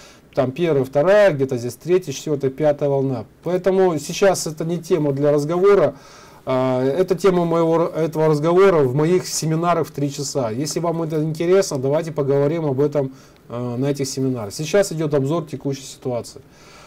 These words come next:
А коррекционная волна всегда состоит из трех волн. Единственное, что бывает усложненное коррекционное движение, а, но это уже, как опять же, первый источник. Пожалуйста, туда вот, э, обращ-, э,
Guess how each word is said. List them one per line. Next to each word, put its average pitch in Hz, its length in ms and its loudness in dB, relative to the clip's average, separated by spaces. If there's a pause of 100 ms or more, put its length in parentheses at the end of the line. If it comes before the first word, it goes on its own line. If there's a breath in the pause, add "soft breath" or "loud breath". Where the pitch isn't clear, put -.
(160 loud breath)
А 131 100 -2
коррекционная 196 540 4
волна 156 300 4
всегда 156 300 2
состоит 170 400 -2
из 156 120 -6
трех 160 320 -2
волн. 131 240 2
Единственное, 170 460 0
что 160 220 -2
бывает 160 440 2
усложненное 160 580 -2
коррекционное 135 680 -2
движение, 156 680 2 (600 loud breath)
а, 123 520 2
но 156 140 2
это 185 300 4
уже, 156 340 0
как 151 180 -2
опять 147 280 0
же, 143 100 -2
первый 139 320 2
источник. 131 420 -4 (100)
Пожалуйста, 147 520 0
туда 131 380 -2
вот, 104 180 -12 (160)
э, 107 160 -10
обращ-, 117 320 -12
э, 101 320 -16